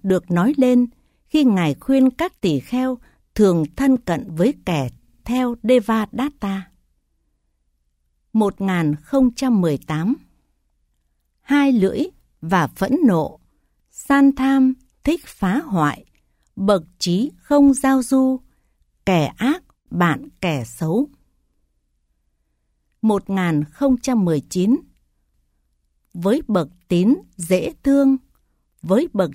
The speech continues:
trí nghe nhiều, bậc hiền trí giao du, kẻ thiện bạn chân nhân.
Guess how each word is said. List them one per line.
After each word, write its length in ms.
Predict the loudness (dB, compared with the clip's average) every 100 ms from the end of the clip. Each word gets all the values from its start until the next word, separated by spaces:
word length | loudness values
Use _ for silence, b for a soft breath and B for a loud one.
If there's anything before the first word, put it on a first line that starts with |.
| -10
trí 340 | -4 -2 -2 -6 0
nghe 380 | 2 4 4 2
nhiều, 420 | 2 2 0 -2 _ _ _ _ _ -8
bậc 360 | -2 -2 -4
hiền 340 | -2 2 2 2
trí 340 | -2 -4 -2 -4 -6
giao 360 | 0 2 2
du, 340 | 2 2 2 -2 _ _ _ _ _ _
kẻ 240 | -2 -2 -4 -4
thiện 300 | -4 -4 -8 _ _ _ -4
bạn 360 | -2 -2 -8 -12
chân 320 | -2 4 6 6
nhân. 280 | 4 2